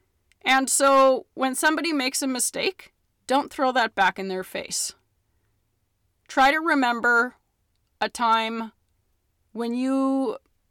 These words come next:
might have been in a place similar to them, and what did you need at that time?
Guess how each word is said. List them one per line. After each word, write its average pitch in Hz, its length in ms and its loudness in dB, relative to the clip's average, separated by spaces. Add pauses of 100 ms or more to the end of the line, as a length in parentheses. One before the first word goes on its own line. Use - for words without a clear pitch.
might 220 260 -2
have 185 120 -4
been 208 220 -4
in 214 180 -6
a 208 60 -4
place 214 260 -4
similar 240 480 0
to 190 120 -10
them, 185 400 -4
and 214 300 -6
what 233 220 -2 (360)
did 220 180 -8
you 208 180 -8
need 180 260 -4
at - 160 -6
that - 200 -6
time? - 360 -10